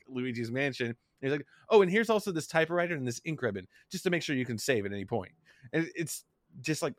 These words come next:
it throws it out real quick, and it's so damn funny. And have, whoever is doing the voice of the elf and the dragon are great,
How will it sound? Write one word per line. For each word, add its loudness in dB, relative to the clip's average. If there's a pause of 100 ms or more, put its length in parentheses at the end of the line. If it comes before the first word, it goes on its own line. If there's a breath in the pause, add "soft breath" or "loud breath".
it -4
throws 4
it 0
out 4
real 0
quick, 2 (100)
and -2
it's -2
so -2
damn -2
funny. -2
And -6
have, 0 (320 soft breath)
whoever 4
is 0
doing 0
the 2
voice -4
of 2 (340)
the 0
elf 2
and -2
the -4
dragon -2 (120)
are 0
great, -6